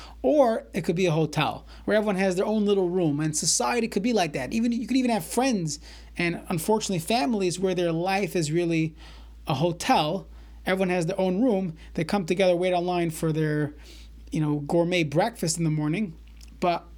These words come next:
everyone's living their own life. And he speaks about the importance of companionship and how devastating loneliness can be, how depressing it could be.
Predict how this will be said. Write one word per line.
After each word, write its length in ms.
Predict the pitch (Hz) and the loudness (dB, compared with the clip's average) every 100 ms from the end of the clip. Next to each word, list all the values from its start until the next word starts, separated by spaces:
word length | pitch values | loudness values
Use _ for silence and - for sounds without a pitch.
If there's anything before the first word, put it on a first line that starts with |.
| - - - | -20 -16 -2
everyone's 320 | 196 190 180 | -2 0 0
living 180 | 190 180 | 0 2
their 100 | 175 | 0
own 100 | 175 | 2
life. 300 | 196 127 - - - - - - - - | 2 0 -8 -20 -20 -20 -20 -20 -12 -6
And 340 | - 160 165 160 - - - | 0 0 0 -4 -10 -10 -4
he 100 | 208 | 2
speaks 220 | 285 220 | 2 4
about 240 | 233 208 | 4 4
the 60 | 196 | 2
importance 480 | 185 214 247 214 - | 0 0 0 0 -2
of 540 | - 190 185 160 - - - - - - - - | 0 0 0 -4 -10 -18 -20 -20 -20 -20 -12 -4
companionship 720 | 175 240 254 185 151 131 - - - | 2 4 4 0 -2 -4 -8 -16 -4
and 120 | 180 | -2
how 440 | 127 180 208 - - - - - - - - - - - - - 160 | 0 2 2 0 -4 -18 -20 -20 -20 -20 -20 -20 -20 -20 -12 -4 2
devastating 720 | 202 226 208 - 170 165 170 | 4 4 2 4 4 2 0
loneliness 540 | 180 185 202 185 165 | 2 4 4 2 0
can 180 | - 160 | 0 0
be, 280 | 143 123 117 - - - | 0 -2 -6 -16 -14 -6
how 120 | 131 | -4
depressing 540 | 143 - 220 262 202 | -2 2 2 2 -2
it 100 | 180 | -2
could 160 | 175 156 | -2 0
be. 260 | 160 156 | 0 0